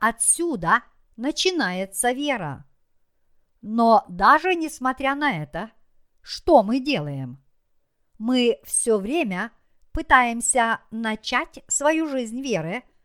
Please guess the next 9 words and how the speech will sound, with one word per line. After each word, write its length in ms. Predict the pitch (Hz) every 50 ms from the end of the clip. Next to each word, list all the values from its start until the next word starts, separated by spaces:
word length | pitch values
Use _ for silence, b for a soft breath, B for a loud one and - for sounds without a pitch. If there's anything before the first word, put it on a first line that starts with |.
| _ _ _
с 40 | -
чего-то 440 | - - 311 285 302 285 285 302
великого. 640 | 285 320 330 269 202 151 135 - 143 139 139 135 135 135 _ _ _ _ _ _ _ _ _ _ _ _ _ _ _ _ _
Именно 480 | 247 247 240 233 233 226 220 220 220
потому, 600 | 220 - 233 - - 294 311 285 208 165 143 - -
что 440 | - - - - 233 233 226 220 - -
на 200 | 214 226 233 233
отправной 720 | 233 - 233 233 - - - 269 277 277 285 294 285 285 277
стадии 680 | - - - 214 175 165 156 156 160 175 208 240 240